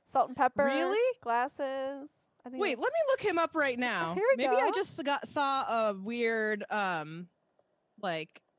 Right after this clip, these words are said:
Speaker 2: unfortunate tabloid
Speaker 1: Yeah.
Speaker 2: picture. Oh, you know what?
Speaker 1: He's
Speaker 2: Yeah.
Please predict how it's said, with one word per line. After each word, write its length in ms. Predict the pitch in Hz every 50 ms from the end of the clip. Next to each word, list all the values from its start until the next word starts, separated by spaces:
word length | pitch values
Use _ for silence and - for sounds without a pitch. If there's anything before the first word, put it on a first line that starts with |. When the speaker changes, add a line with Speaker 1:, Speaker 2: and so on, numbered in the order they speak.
| _ _ _ _ _ _ -
Speaker 2:
unfortunate 880 | 208 202 185 - 214 208 202 190 - - 208 185 185 180 175 175 - - _ _ _ _ _ _ _ _
tabloid 500 | - - 185 175 170 165 156 156 151 165
Speaker 1:
Yeah. 160 | 240 220 214 -
Speaker 2:
picture. 360 | - - - 131 120 156 - _ _ _ _ _ _ _ _ _ _ _ _ _ _ _ _ _ _ _ _ _ _ _ _ _ _ _ _ _ _ _ _ _ _ _ - -
Oh, 220 | - 554 605 523 453 554
you 80 | 640 622
know 120 | 622 605
what? 280 | 605 605 622 640 480 - _ _ _ _ _ _ _ _ _ _ _ _ _ _ _ _ _ _ _ _ _ _ _ - 370 415
Speaker 1:
He's 200 | 466 494 - _ _ _ _ _ _ _ _ _ _ _ _ _ _ _ _ - 494 554 494
Speaker 2:
Yeah. 220 | 285 190 123 135